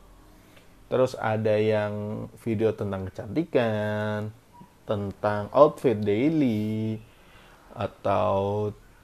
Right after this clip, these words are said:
apalah, banyak juga. Akhirnya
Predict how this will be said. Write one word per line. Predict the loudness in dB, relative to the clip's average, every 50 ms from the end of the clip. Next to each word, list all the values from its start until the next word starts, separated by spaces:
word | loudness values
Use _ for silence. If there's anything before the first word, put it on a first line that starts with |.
| -20 -20 -20 -18 -6
apalah, | -4 -4 0 2 4 4 4 4 2 -2 -8 -14 -8
banyak | -2 0 0 0 0 -2 -2
juga. | -2 -2 0 0 -2 -2 -4 -6 -16 -20 -20 -20 -20 -20 -20 -20 _ _ _ _ _ _ _ _ -20 -20 _ -20 -20 -20 -20 -20 -20 -20 _ -8
Akhirnya | -6 -4 -2 -2 -2 0 0 0 0 0 -4